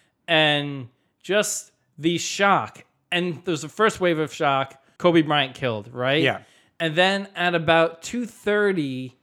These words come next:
Speaker 1: I'd say closer to three, you start hearing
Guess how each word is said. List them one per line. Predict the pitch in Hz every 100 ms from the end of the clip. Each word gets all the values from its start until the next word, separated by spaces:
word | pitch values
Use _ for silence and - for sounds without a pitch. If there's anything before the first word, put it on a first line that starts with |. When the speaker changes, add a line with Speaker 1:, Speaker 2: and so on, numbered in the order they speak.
| _ _ 143
Speaker 1:
I'd | 185
say | - 208
closer | 175 185 180 175 180 165 165 - _ -
to | 165
three, | 165 - 165 165 143 123 120 _ _ _ _
you | 156
start | 139 185 170 170
hearing | - 165 160 151 143 123